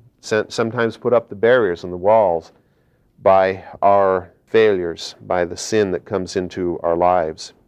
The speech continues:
Abraham is set forth as an example to us. An example of what? An example of faith. As we read through Scripture,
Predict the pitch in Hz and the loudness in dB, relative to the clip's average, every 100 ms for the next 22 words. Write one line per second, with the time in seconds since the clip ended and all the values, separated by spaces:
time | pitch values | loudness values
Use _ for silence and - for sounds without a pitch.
0 | _ _ 156 208 175 147 139 131 170 165 | _ _ 2 4 2 2 -2 0 -2 0
1 | 170 190 156 139 147 165 156 190 226 113 | 0 0 -2 -4 -2 -4 -6 -8 -6 -10
2 | - 67 - - - _ _ _ _ 131 | -8 -8 -8 -14 -20 _ _ _ _ 0
3 | 135 175 170 170 139 240 120 104 110 110 | 2 0 0 -2 2 2 2 -2 -4 -2
4 | 147 170 117 - - 127 85 - _ _ | -2 0 -4 -6 -8 -6 -6 -10 _ _
5 | _ _ _ _ _ _ _ _ _ 95 | _ _ _ _ _ _ _ _ _ -6
6 | - 113 120 120 110 - - - - 82 | -2 0 0 -2 -8 -6 -2 -2 0 -4